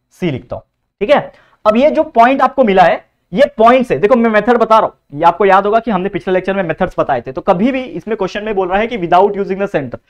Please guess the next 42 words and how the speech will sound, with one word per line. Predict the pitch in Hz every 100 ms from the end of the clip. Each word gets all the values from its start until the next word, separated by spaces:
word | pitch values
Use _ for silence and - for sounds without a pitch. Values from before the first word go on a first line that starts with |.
| _ -
तो | 180
सेंटर | 190 190 214
का | 226
इस्तेमाल | 214 220 220
तो | 214
होगा | 226 220 220
नहीं | 208
कि | 214
सेंटर | 196 185 202
होगा, | 202 202
एक | 190
लाइन | 185 185
खींच | 196 180
दो, |
फिर | 190 185
परपेंडिकुलर | 180 165 180 180 180
बाइसेक्टर | 170 180 160
बना | 170 165
दो, | 165
बन | 156
गया | 156
टेंजेंट, | 156 147 143
वैसा | 131 135
तो | 156
करना | 180 175 190
नहीं | 175
है। | 214 _ _ -
तो | 220
आपको | 226 - 285
एक | 285
पॉइंट | 214 233 233
लेना | 233
है, | 233
let's | 220
suppose | 226 226
मैंने | 220 226
एक | 226
पॉइंट | 196 196
ले |
लिया | 196 220
सी | - 196
पॉइंट। | 147 113